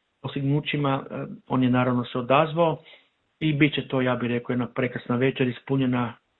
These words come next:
uzvišenom glazbom u uzvišenom prostoru. Tako da, evo, uz dijela Pereza, e, Moreira i, i, ono, i Baha,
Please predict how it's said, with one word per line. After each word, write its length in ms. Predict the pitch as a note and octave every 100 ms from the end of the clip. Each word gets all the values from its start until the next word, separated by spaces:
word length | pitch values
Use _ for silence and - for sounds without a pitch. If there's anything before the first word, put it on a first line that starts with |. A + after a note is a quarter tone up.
| _ _ _
uzvišenom 580 | - C3+ D3+ C#3+ C3+ C3
glazbom 500 | C3+ D#3 C#3+ D3 B2+ - - _ _ _ _
u 60 |
uzvišenom 540 | E3 C3 D3 C#3+ C3+ A#2+
prostoru. 520 | C3 B2 - C3+ A#2+ - - - _
Tako 280 | - D3+ D#3+
da, 220 | D3 C#3+
evo, 180 | D3 D3
uz 300 | D3 D#3 B2
dijela 300 | D3+ D#3 C#3+
Pereza, 640 | C#3 C3+ D3+ D#3+ D#3+ C#3+ B2 - - _ -
e, 160 | -
Moreira 800 | C3 C3 C3+ D3+ D#3+ C#3+ C#3 C3
i, 60 | -
i, 580 | C3+ B2 C3+ C3 C3+ C3 C3
ono, 380 | - C#3+ C#3 C#3 -
i 140 | C3+
Baha, 540 | B2 B2+ - D#3+ A3